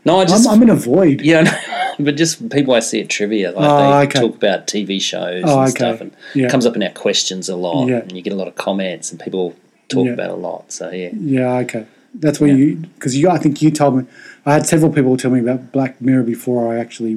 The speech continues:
Speaker 2: watched
Speaker 1: Yeah,
Speaker 2: it.
Speaker 1: yeah,
Speaker 2: Yeah.
Speaker 1: yeah, me too.
Speaker 2: Yeah, and
Speaker 1: Yeah.
Speaker 2: I was like, "Oh, okay, okay."
Speaker 1: Yeah.
Speaker 2: And then I watched it, and then I went, "I can't watch any more 'cause I gotta get Shell into this."
Speaker 1: Yeah.
Speaker 2: But then I never got her into it, so I was just sat there at episode
Speaker 1: Hey, where are
Speaker 2: three.
Speaker 1: you at?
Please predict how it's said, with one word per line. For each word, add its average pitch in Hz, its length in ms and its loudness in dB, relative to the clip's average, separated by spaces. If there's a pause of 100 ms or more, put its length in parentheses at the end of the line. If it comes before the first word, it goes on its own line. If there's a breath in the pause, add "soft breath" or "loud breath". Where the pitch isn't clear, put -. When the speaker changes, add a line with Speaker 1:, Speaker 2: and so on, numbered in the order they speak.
Speaker 2:
watched 120 200 -2
Speaker 1:
Yeah, 151 100 4
Speaker 2:
it. 123 100 6
Speaker 1:
yeah, 123 220 2
Speaker 2:
Yeah. 123 160 -4
Speaker 1:
yeah, 104 160 2
me 110 160 2
too. 107 280 0
Speaker 2:
Yeah, 131 220 2 (160)
and 139 120 -2
Speaker 1:
Yeah. 127 80 0
Speaker 2:
I - 20 -2
was 117 100 -4
like, 123 180 -6
"Oh, - 500 -16
okay, - 420 -18 (120)
okay." 90 60 -12 (240)
Speaker 1:
Yeah. 123 60 -18
Speaker 2:
And 120 120 -12
then 110 120 -14
I 104 60 -18 (360)
watched - 220 -16
it, 120 120 -14
and 123 120 -4
then 113 80 -8
I 113 100 -10
went, 117 140 -12 (280 soft breath)
"I 143 60 -12
can't 160 180 4
watch 143 160 2
any 135 100 4
more 139 180 4
'cause - 140 -6
I 123 40 0
gotta 127 140 2
get 131 120 2
Shell 135 300 0
into 117 220 0
this." 139 280 -8 (200 loud breath)
Speaker 1:
Yeah. 101 200 -2
Speaker 2:
But - 120 -4
then - 100 -2
I 120 60 -4
never 120 240 -4
got 117 160 -4
her 117 80 -6
into 123 260 -4
it, 127 120 -6
so 127 100 -8
I - 20 -8
was - 140 -10
just 117 100 -6
sat 131 220 -4
there 123 140 -6
at 117 40 -6
episode 127 480 -6
Speaker 1:
Hey, 123 60 4
where 127 80 2
are - 40 4
Speaker 2:
three. 117 100 2
Speaker 1:
you 117 60 0
at? 117 260 -2